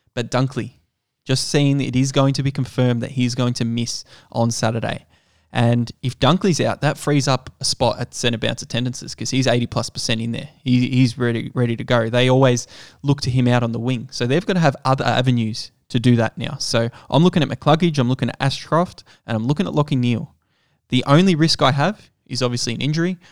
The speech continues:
or one of those players gets rested and gets subbed out, um, early on because, you know, a tactical sub and they can rest them. But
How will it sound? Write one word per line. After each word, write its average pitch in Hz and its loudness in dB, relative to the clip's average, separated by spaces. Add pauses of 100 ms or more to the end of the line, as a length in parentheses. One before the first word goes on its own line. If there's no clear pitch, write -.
(160)
or 120 0
one 123 2
of 123 2
those 120 2
players 120 -2
gets - -8
rested 123 -4
and 123 -8
gets - -4
subbed 117 -2
out, 110 -4 (240)
um, 113 -6 (240)
early 117 0
on 117 -6
because, - -10
you 135 -10
know, 117 -4
a 117 -6
tactical - -8
sub 120 -2
and 120 -2
they 120 -2
can 120 -6
rest 123 -4
them. - -8
But 120 -4